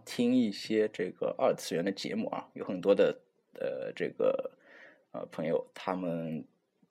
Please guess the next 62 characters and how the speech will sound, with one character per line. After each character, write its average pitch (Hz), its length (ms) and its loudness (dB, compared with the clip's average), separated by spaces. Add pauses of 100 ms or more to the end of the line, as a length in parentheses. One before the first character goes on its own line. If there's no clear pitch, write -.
(520)
非 - 140 6
常 139 100 6
喜 - 160 0
欢 - 240 4 (100)
这 95 120 -4
个 85 100 0
日 104 160 2
本 76 300 2
的 - 220 0
动 104 160 -2
漫， 120 240 -4
对 82 100 -8
吧？ 92 200 2
然 - 120 -8
后 117 120 -6
呢， 85 180 0
也 85 80 2
很 131 120 2
喜 - 160 -4
欢 - 240 -2
学 - 420 -2
日 196 180 4
语 - 140 -2 (120)
啊。 - 120 -4
但 123 140 4
是 139 140 2
呢， 131 320 6
大 127 140 4
家 127 140 6
听 175 440 2
他 - 120 -2
们 139 240 2
讲 87 300 -2
的 107 120 2
这 127 160 2
些 135 200 4
日 220 200 6
语 113 140 0
呢， - 140 -8 (100)
如 107 120 -6
果 113 80 6
不 - 120 0
是 135 100 0
科 131 180 10
班 143 140 10
出 151 140 2
身 160 100 2
的 135 60 2
话， - 160 0
大 - 60 -6
家 - 80 4
听 139 220 0
听 143 180 0
就 135 120 2
过 - 240 8
了 - 80 2
啊。 87 80 -2
如 98 120 0
果 107 100 8
觉 98 160 6
得 110 120 8
我， 92 400 6